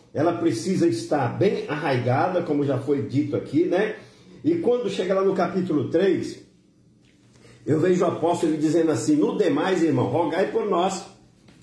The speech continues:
para que a palavra do Senhor tenha livre curso e seja glorificada, como também o é entre vocês. Para que sejamos livres dos homens dissolutos, os homens maus, porque a fé não é de todos."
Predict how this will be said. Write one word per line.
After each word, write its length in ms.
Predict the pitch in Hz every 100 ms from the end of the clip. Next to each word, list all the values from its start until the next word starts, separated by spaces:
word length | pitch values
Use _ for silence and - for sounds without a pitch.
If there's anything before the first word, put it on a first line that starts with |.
| - -
para 160 | 139
que 100 | -
a 120 | 175
palavra 520 | - 160 156 180 185 165
do 140 | 151
Senhor 440 | - 151 185 185
tenha 280 | - 180 170
livre 400 | 156 190 240 208
curso 460 | - 175 208 135 143
e 60 | 135
seja 340 | - 180 180
glorificada, 1080 | 175 185 190 170 147 165 175 180 185 - - _ -
como 420 | - 190 220 208 -
também 640 | 165 131 165 208 - -
o 180 | 196 202
é 180 | 156 175
entre 220 | 190 -
vocês. 680 | 233 - - 180 165 - - - _ - - _ _ _ _ - - - - -
Para 180 | 147
que 120 | 180 196
sejamos 520 | 208 170 185 190 143
livres 300 | 165 180 165
dos 180 | 156 139
homens 240 | 185 160
dissolutos, 720 | 170 - 151 160 196 - - - _ -
os 120 | 113 139
homens 260 | 175 156
maus, 480 | 120 151 175 123 - - - -
porque 240 | - 143 170
a 80 | 151
fé 180 | 180
não 220 | 160 190 175
é 80 |
de 140 | 151 135
todos." 560 | 123 107 - - -